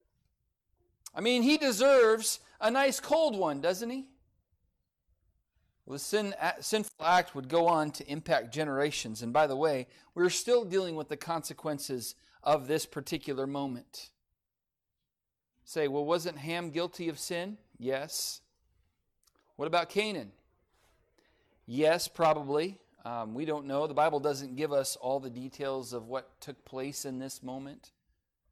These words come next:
Uh, possibly Canaan was there, and I, I don't really know all of the aspects of it. There's not a lot of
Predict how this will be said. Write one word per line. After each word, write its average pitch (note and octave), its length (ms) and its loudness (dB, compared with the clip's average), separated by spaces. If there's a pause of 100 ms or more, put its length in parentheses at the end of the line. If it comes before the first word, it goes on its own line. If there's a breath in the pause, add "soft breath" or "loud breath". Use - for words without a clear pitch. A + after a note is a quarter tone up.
(760)
Uh, G#2 220 -6 (300)
possibly D#3 640 0
Canaan E3 480 -2
was C3+ 260 -4
there, D3+ 460 2
and G#2 260 -8 (840)
I, C3 200 2
I B2+ 120 0
don't D3+ 160 0
really D#3 240 -2
know D3 260 2
all D3 320 6
of C3 160 -4
the C3 300 -6
aspects C#3+ 600 -4
of C#3 120 -4
it. D3 240 -6
There's A2+ 240 -8
not C3 200 0
a B2 40 -2
lot C3 260 2
of B2 140 -2